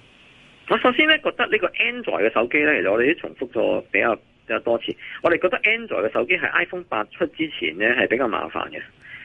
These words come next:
佢嗰個，因為大家好，好多，全世界都係咯，等緊 iPhone 八出嘅。因為 iPhone 八係真係，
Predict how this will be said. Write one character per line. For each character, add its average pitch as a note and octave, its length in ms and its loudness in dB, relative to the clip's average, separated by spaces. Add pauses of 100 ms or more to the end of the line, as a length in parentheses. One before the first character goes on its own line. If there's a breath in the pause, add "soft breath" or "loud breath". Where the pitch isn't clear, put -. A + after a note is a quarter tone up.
佢 C#3+ 160 4
嗰 E3 140 2
個， B2+ 480 2 (300)
因 G3+ 100 2
為 C#3 180 2 (140)
大 A2+ 160 2
家 E3+ 220 -2
好， C#3 100 -4 (100)
好 C3+ 140 0
多， F#3 200 2
全 - 180 -4
世 C3+ 100 2
界 B2+ 140 -2
都 D3+ 100 0
係 B2 140 2
咯， A#2 180 4
等 A2+ 100 2 (120)
緊 D#3 100 0
iPhone C#3+ 300 -2
八 G#2+ 140 2
出 - 120 -4
嘅。 E2+ 200 -2
因 G3+ 100 4
為 D#3 80 4
iPhone F#3+ 240 -2
八 B2 120 -2
係 G#2 120 -2
真 C3+ 120 2
係， F#2 240 2